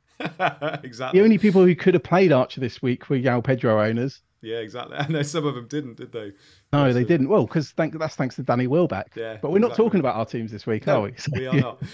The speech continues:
Speaker 1: Uh,
Speaker 2: So
Speaker 1: and
Speaker 2: we'll
Speaker 1: last
Speaker 2: forget
Speaker 1: one,
Speaker 2: that.
Speaker 1: before we move on to the fixtures, um, Bowen's on this list. Bowen is one of the highest scoring players this year.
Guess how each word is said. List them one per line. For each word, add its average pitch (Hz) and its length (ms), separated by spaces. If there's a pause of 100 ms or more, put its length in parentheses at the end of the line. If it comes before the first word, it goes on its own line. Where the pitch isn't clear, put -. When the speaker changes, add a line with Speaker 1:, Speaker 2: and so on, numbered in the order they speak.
(160)
Speaker 1:
Uh, 170 160
Speaker 2:
So 175 80
Speaker 1:
and 175 40
Speaker 2:
we'll 160 100
Speaker 1:
last 214 120
Speaker 2:
forget 202 180
Speaker 1:
one, 143 180
Speaker 2:
that. - 240
Speaker 1:
before 180 260
we 202 100
move 185 180
on 170 100
to 151 60
the 143 80
fixtures, 143 580 (100)
um, 127 320 (320)
Bowen's 185 320
on 117 140
this 107 180
list. 107 340
Bowen 185 300
is - 200
one 135 80
of 135 40
the 131 60
highest 170 360
scoring 143 300
players 127 360
this 117 200
year. 104 260